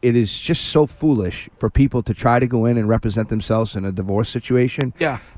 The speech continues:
Speaker 1: Everybody thinks, "Oh, it's so easy. We get along." It, I'm gonna tell you all out there,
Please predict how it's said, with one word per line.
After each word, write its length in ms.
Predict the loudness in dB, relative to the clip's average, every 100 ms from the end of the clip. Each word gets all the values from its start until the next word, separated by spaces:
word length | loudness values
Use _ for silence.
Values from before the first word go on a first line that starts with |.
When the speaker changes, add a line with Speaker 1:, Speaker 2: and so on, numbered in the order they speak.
| -2
Speaker 1:
Everybody 400 | 2 2 2 0
thinks, 300 | 0 -2 -2
"Oh, 140 | 0 0
it's 120 | 0
so 280 | -2 -2 2
easy. 280 | 0 -2 -4
We 160 | -4
get 200 | 2 2
along." 320 | 4 2 2 0
It, 160 | -2 2
I'm 100 | 2
gonna 100 | 4
tell 160 | 6
you 140 | 6 6
all 240 | 6 4
out 160 | 0 -2
there, 300 | -4 -4